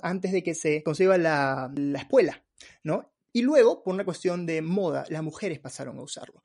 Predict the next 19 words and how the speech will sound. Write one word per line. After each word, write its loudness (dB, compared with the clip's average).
Entonces, -2
esa -2
cuestión -4
de -6
qué 2
define 2
una -2
mujer, -2
"Ah, -4
las -6
mujeres -2
usan -10
tacones, -6
los -8
hombres -8
no", 0
disculpa, -8
por -20
favor, -6